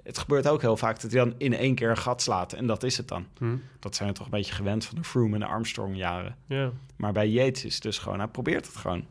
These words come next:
Speaker 2: Ja, het is een superleuke renner, absoluut. Maar uiteindelijk, ehm, levert het iedereen eigenlijk weinig op.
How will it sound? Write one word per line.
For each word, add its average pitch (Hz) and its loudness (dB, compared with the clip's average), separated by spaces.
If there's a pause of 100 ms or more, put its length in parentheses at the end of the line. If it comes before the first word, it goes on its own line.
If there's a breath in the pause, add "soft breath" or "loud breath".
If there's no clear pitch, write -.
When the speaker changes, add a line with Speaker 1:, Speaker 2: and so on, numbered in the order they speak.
Speaker 2:
Ja, 214 2
het - -4
is 131 -6
een - -4
superleuke 143 0
renner, 147 2 (180)
absoluut. 165 0
Maar 170 8
uiteindelijk, 170 6
ehm, 131 6 (340 loud breath)
levert 135 4
het - -6
iedereen 135 6
eigenlijk 131 4
weinig 131 6
op. - -4